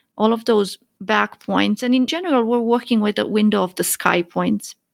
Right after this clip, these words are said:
So the university in Brazil did a couple of studies around sleep apnea, actually, and they said that working with acupuncture, not only the local points, but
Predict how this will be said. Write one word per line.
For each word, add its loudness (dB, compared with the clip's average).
So 0
the 0
university 2
in 4
Brazil 0
did 2
a 0
couple -2
of 0
studies 0
around 2
sleep -2
apnea, 0
actually, 0
and 4
they 2
said -4
that 2
working 2
with -2
acupuncture, 0
not 0
only 0
the -2
local 2
points, 0
but 2